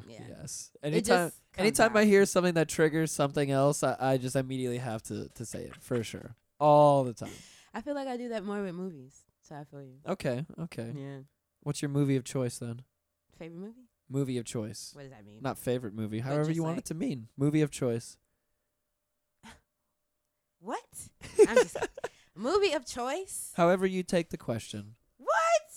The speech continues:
Speaker 2: Yeah.
Speaker 1: So there's no wrong answer?
Speaker 2: No.
Speaker 1: <laughs>
Speaker 2: Is there ever a wrong answer?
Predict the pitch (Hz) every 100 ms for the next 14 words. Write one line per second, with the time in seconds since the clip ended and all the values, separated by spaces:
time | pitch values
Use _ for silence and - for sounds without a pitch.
0 | - 302 165 120 117 _ _ _ _ -
1 | - - 220 214 196 190 196 185 180 196
2 | 139 294 - 175 180 110 - _ _ _
3 | _ 196 - 302 - 339 - - 277 -
4 | 269 - - _ - 180 185 185 170 170
5 | 170 170 165 165 160 156 - 147